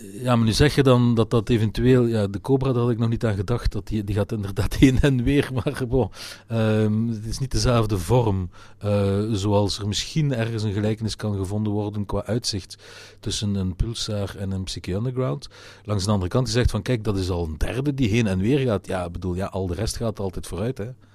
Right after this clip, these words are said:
We waren vooral overtuigd dat het, eh, voldeed aan de criteria die we voorop stelden. En een, een van die criteria was natuurlijk dat het een, een ze-, een, een zeker, eh,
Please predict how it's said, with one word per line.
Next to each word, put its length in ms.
We 160
waren 260
vooral 240
overtuigd 460
dat 160
het, 200
eh, 360
voldeed 380
aan 80
de 60
criteria 540
die 100
we 80
voorop 240
stelden. 380
En 120
een, 280
een 200
van 120
die 100
criteria 460
was 180
natuurlijk 360
dat 140
het 120
een, 240
een 100
ze-, 320
een, 200
een 120
zeker, 360
eh, 480